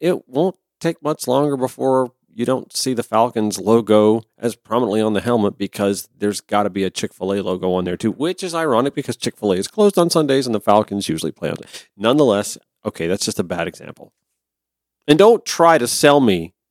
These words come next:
Quick Crete logoed Braves jersey in the Braves clubhouse store. Not interested.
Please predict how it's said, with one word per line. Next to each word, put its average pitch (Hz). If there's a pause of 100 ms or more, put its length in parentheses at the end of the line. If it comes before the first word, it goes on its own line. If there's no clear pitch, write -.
(180)
Quick - (140)
Crete 143 (140)
logoed 117
Braves 113
jersey 101 (560)
in 113
the 113
Braves 104
clubhouse 87
store. - (420)
Not 117
interested. -